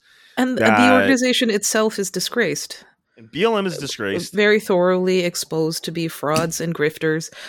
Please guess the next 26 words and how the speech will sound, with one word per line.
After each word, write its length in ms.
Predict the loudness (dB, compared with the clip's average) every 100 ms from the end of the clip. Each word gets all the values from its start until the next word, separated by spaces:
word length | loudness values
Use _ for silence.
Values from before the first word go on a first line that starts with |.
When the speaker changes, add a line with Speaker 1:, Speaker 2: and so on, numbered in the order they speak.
| -6
Speaker 1:
who 140 | -4
profited 640 | -4 -2 -4 -2 -4 -2 -4
off 280 | -6 -8 -6
the 100 | -6
blood 420 | -2 0 0 -2
of 400 | -4 -4 -6 -10 -14 -6
actual 380 | -4 -2 -4 -4
victims 560 | -4 -4 -4 -2 -4 -6 -16 -20 -8
to 200 | 2 2 4
enrich 800 | 2 2 0 0 0 -4 -6 -10 -20 -10 -4
a 60 | 0
handful 720 | 2 2 0 0 0 2 0
of 460 | 0 0 0 -2 -4
media, 320 | 0 0 0 2
basically 420 | 2 2 0 0
media 300 | 0 0 -2
personalities 800 | -2 -4 -2 -4 -6 -8 -8 -2
who 100 | -2
Speaker 2:
To, 60 |
to 160 | 0 2
Speaker 1:
all 100 | 6
Speaker 2:
literally 300 | 6 6 6
go 140 | 4
buy 120 | 4 2
real 220 | 2 0
estate. 340 | -4 -6 -8